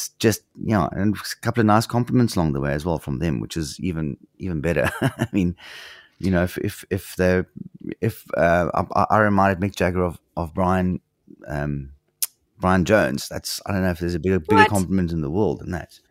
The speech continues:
Speaker 2: What?
Speaker 1: Yeah, which is amazing.
Speaker 2: I'd put that on my tombstone.
Speaker 1: <laughs> Yeah, it's pretty cool. Um, and yeah, it was just like, I don't know, it's,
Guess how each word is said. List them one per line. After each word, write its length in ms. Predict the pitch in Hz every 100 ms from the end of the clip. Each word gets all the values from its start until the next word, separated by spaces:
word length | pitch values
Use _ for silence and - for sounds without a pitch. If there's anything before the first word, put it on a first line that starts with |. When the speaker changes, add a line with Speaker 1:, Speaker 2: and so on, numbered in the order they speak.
| _ _
Speaker 2:
What? 300 | 302 453 480
Speaker 1:
Yeah, 200 | 127 104 65 - -
which 160 | -
is 100 | 101
amazing. 400 | 101 107 101 69
Speaker 2:
I'd 120 | 254
put 120 | - -
that 140 | 285
on 120 | 269 226
my 100 | 208
tombstone. 640 | - 247 240 - 208 208
Speaker 1:
<laughs> 640 | - 208 - - - - - - - - - - 160 -
Yeah, 280 | 147 147 120
it's 120 | 120
pretty 200 | 139 123
cool. 280 | 117 73 -
Um, 540 | 117 120 120 120 107 _ _ _
and 160 | 160 180
yeah, 160 | 233
it 80 | 139
was 120 | 147
just 180 | 156 156
like, 220 | 143 131 - - _
I 80 | -
don't 100 | 160
know, 140 | 226 87
it's, 260 | 85 113